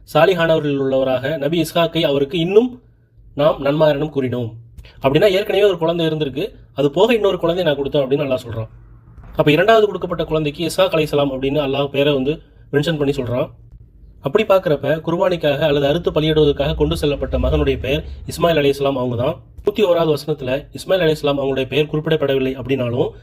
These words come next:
அது இஸ்மாயில் அலைஹிஸ்ஸலாம் அப்படிங்கிறது தான் தெளிவாக விளங்குது. இந்த சான்றுகள் மூலம்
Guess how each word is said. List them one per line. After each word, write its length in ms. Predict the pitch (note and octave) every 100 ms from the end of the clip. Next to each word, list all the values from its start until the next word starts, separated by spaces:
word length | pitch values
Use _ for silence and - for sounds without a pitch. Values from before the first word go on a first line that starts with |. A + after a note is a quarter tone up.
| -
அது 140 | A#2+
இஸ்மாயில் 240 | B2 D#3 C#3+
அலைஹிஸ்ஸலாம் 400 | C3+ C3+ C3+ C3+
அப்படிங்கிறது 340 | B2+ C3 B2 A#2+
தான் 180 | C3+ D#3+
தெளிவாக 340 | C#3 B2 C#3
விளங்குது. 320 | C3 A#2+ G#2+ - - - - - - -
இந்த 160 | D3+
சான்றுகள் 380 | E3 E3+ G#3 G3
மூலம் 400 | E3 C#3 C3+ D3+